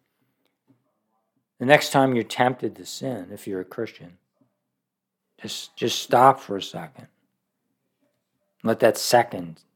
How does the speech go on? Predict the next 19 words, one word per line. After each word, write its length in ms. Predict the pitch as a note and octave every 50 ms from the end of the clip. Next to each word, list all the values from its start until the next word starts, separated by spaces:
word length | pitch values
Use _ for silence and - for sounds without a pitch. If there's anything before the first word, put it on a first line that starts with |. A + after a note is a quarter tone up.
| _
sink 540 | - - - - - C3+ B2 A2+ G2 - -
in. 380 | G#2+ G#2+ G#2+ G2+ F2 E2 E2+ - _ _ _ _ _ _ _ _ -
Let 180 | A2+ G#2+ -
that 180 | - G#2+ F#2+ -
second 720 | - - - - - - C3+ B2+ B2 - - G2+ G#2 - - _ _ _ _ -
weigh 580 | G#2+ G2+ G#2 G#2+ A#2 A#2+ A#2+ A#2+ A#2 A2+ G#2 G2
on 420 | - - A2 G#2 G2+ F#2+ F2+ F2
you 340 | F2+ F#2 E2+ E2+ E2+ E2 D#2+ _ _ _ _ _ _ _ _ _ -
that 160 | G2+ - -
that 240 | - A2 G#2+ G#2 -
sin 680 | - - - - C#3 C#3 C3 B2 A2 G2+ F#2+ F#2 F#2 - _ _ _ _ _ _ _ _ _ _ _ _ _ _ _ _ _ _ _ _ _ _ _ _ _ -
Jesus 420 | - A2 A2 G#2 G2 F#2+ F2 -
paid 340 | - - G#2+ A2 A2 G#2 G2+
for. 240 | - - - - - _ _ _ _ _ _ _ _ _ _ _ _ _ _ _ _ _ _ _ _ _ _ _ _ _ _ _ _ -
Let 240 | A2 A#2 B2+ B2 -
that 260 | C3 A#2 A#2 G2 -
be 360 | A2+ G#2+ G#2+ G#2+ G#2 G2+ - - _ _ _ _ _ _ _ _ _ _ _ _ _ _ -
the 120 | G#2+ G#2+
motivation 880 | A2 A2 A2 G#2 G2 F#2 F2+ G2+ G#2 A2+ A2 - - G2 F#2 E2+ E2+